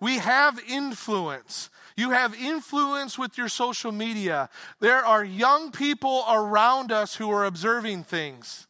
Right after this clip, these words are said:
They don't have the mental or brain capacity yet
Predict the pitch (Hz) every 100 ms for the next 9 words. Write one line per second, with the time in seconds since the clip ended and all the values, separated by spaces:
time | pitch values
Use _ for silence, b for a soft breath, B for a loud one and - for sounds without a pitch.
0 | _ _ _ _ B B B B B B
1 | 160 269 359 370 330 233 320 285 277 233
2 | 240 302 277 294 269 240 190 240 277 269
3 | 254 - 247 277 - 254 233 214 190 247
4 | 285 208